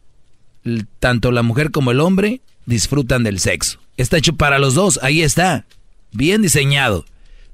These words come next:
¿Por dónde y cómo? ¿No? Ahí está. Así como ustedes sienten de bonito cuando están con ellas, ellas sienten así de bonito.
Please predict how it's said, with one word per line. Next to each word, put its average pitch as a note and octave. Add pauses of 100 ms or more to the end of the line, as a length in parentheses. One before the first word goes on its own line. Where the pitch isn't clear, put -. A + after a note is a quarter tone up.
(140)
¿Por C3
dónde D#3+ (1040)
y B2
cómo? F#2+ (1400)
¿No? D#3+ (400)
Ahí B2
está. F2 (1080)
Así C3+
como F3
ustedes D#3
sienten D3
de A#2+
bonito B2
cuando A#2
están B2+
con B2
ellas, C3+
ellas C#3
sienten D3
así A#2+
de D3
bonito. C3+